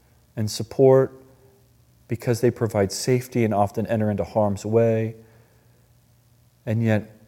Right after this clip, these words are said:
reminders of this speak to change that may be needed.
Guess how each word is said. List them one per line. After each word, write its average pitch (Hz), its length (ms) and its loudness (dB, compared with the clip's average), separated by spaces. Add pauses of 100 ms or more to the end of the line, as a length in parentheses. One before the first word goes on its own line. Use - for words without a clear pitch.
reminders 113 720 0
of 107 160 -6
this 101 220 0
speak - 520 -4
to 92 440 -6 (1400)
change 127 500 -4
that 117 180 2
may 104 200 -2
be 92 160 -8
needed. 90 340 -12